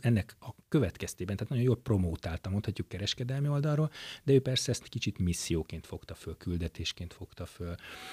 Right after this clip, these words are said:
eh, hogy a regényen keresztül is áttételesen a Szentírás üzenetét, valóban nagyon áttételesen, de mégiscsak kikövetkeztethető módon a Szentírás üzenetét elvigye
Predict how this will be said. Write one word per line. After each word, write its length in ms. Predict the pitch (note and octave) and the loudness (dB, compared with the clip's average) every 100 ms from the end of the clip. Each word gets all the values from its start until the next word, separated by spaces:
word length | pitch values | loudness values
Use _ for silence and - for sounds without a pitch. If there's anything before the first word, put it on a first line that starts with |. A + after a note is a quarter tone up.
| - | -16
eh, 200 | - F#2+ | -6 -4
hogy 220 | E2+ F2 F2 | -2 -2 0
a 40 | |
regényen 400 | F#2 F#2 F2+ F2 | 0 2 0 0
keresztül 420 | - F#2 F2 - | -2 -4 -4 -2
is 120 | E2+ | 0
áttételesen 680 | - G#2 - F2 F2 E2 - | 2 0 -2 -6 -6 -4 -4
a 40 | E2+ | -6
Szentírás 540 | - E2 - D2+ D#2 | -8 -8 -8 -8 -6
üzenetét, 560 | F#2+ F2 D#2+ D#2+ C3 C#3+ | -4 -4 -6 -6 -6 -4
valóban 320 | G#2+ E2+ E2+ | -4 -4 -4
nagyon 240 | E2 D#2 | -4 -4
áttételesen, 680 | G2+ D#3+ - E3 B2 G#2 G#2 | -4 -2 -2 -2 -2 -2 -2
de 80 | F#2 | -2
mégiscsak 500 | F#2 F2 E2+ - - - _ _ _ _ | -2 -2 -4 -6 -12 -16 _ _ _ _
kikövetkeztethető 1200 | - F2+ - - F2 E2+ - - - - - E2+ | -6 -6 -6 -6 -6 -6 -10 -10 -12 -14 -12 -10
módon 260 | D#2+ E2 | -8 -8
a 40 | E2 | -10
Szentírás 540 | - E2 - D#2+ - | -8 -8 -8 -8 -8
üzenetét 520 | F2 E2+ E2 - E2 | -6 -6 -6 -6 -8
elvigye 480 | F2 D#2+ D#2+ D#2+ D#2+ | -8 -8 -6 -6 -8